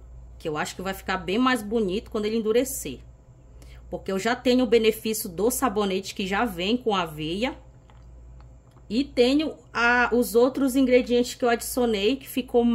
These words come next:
deixou esse sabonete mega hidratante, tá?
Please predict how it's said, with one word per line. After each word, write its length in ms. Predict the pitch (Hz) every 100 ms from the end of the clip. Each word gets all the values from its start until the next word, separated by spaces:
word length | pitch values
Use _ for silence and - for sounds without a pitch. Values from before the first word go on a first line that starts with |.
| 220 220
deixou 400 | - 202 208 220
esse 180 | 214 226
sabonete 540 | - 202 202 196 190
mega 340 | 220 185 175 220
hidratante, 800 | 233 294 349 170 143 - - - -
tá? 260 | 160 190